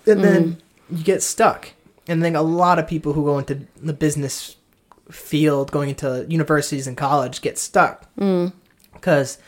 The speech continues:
Speaker 1: they'd be doing it for a little bit and like, "What do I do after this?" And some
Speaker 2: Yeah.
Speaker 1: people don't even think about that until they graduate and they're like, "I should have got some internships or done something."
Speaker 2: <laughs>
Speaker 1: Like, for
Speaker 2: It
Speaker 1: me,
Speaker 2: is.
Speaker 1: that's, let's transition to the podcast. And I mentioned this in my year in review episode, was just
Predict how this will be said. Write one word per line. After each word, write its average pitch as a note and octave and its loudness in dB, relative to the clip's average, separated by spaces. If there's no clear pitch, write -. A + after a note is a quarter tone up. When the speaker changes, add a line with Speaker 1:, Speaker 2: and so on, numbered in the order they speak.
Speaker 1:
they'd D3+ 2
be D#3 2
doing F3 2
it D#3 0
for D#3+ -2
a - 0
little D3 0
bit C#3+ 2
and C#3 -4
like, B2+ -8
"What D3 -2
do E3 4
I D3+ 6
do D3+ 0
after D#3+ 0
this?" - -12
And F3 4
some D#3 6
Speaker 2:
Yeah. E3 4
Speaker 1:
people D#3 2
don't G3 6
even D#3+ 0
think G#3 0
about D3+ 2
that D#3 4
until D#3 -2
they D#3 4
graduate D#3 2
and C#3 -6
they're C#3 -2
like, C#3 -4
"I C4+ -10
should F3 -2
have F3 2
got E3 2
some E3+ -2
internships D#3 0
or E3+ 0
done G#3 2
something." G3 2
Speaker 2:
<laughs> D#3 4
Speaker 1:
Like, D3+ 2
for G#3+ 4
Speaker 2:
It G3 6
Speaker 1:
me, A3+ 4
Speaker 2:
is. G#3+ 2
Speaker 1:
that's, F3+ -8
let's F#3+ -2
transition G3+ 0
to - -8
the D3 -6
podcast. F#3+ 0
And D#3 0
I D3+ 2
mentioned E3+ 0
this E3 -2
in D#3 0
my C#3 -2
year F3+ 0
in F3 0
review E3 2
episode, D3+ -2
was C3+ -8
just - -6